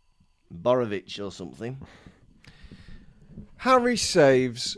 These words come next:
Speaker 2: Ron.
Speaker 1: Harry saved one.
Speaker 2: Ron's face emerges out of the lake. And he says some shit, doesn't he? What does he say?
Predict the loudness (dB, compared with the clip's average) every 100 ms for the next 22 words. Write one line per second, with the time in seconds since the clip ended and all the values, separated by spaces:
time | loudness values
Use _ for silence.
0 | -6 -2 0 -2 -8 -12 -14 -18 -20 -20
1 | -20 -20 -10 -2 0 2 6 6 8 10
2 | 8 6 -8 _ -6 4 6 6 2 -4
3 | -4 -8 -12 -4 0 2 0 -4 -6 -6
4 | -6 -4 0 6 6 6 4 -2 -4 -6
5 | -4 -2 -2 -4 -6 -4 -2 -4 -6 -12
6 | -20 -20 -20 -20 _ _ -16 -14 -10 -6
7 | -6 -6 -12 -14 -10 -10 -8 -8 -6 -6
8 | -8 -10 -12 -10 -10